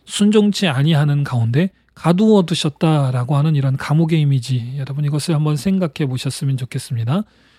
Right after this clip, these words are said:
죄 때문에요. 우리는 지금 감옥에 갇혀 있어요. 죄. 죄가 있으면 여러분 잡히면 감옥에, 구치소에 들어가게 되죠. 그런데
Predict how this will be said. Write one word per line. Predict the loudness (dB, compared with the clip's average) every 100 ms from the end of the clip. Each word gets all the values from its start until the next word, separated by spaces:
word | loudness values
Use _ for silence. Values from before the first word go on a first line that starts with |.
| _
죄 | -10 0 6 6
때문에요. | 6 4 6 6 4 4 2 0
우리는 | -2 -2 0 -2
지금 | -2 -4 -4 _ _
감옥에 | 0 6 6 4
갇혀 | 2 0 0 0
있어요. | 0 -2 -6 -6
죄. | -2 0 -2 _
죄가 | -4 0 2
있으면 | 0 0 0 2
여러분 | 2 0 0
잡히면 | -4 -2 -2 0
감옥에, | 0 -2 0 -2 -6 _ _ _ -16 -8
구치소에 | -2 -2 2 0 2
들어가게 | 0 2 0 0
되죠. | -2 -2 -4 -6 _ _ _ -2
그런데 | 4 6 6 6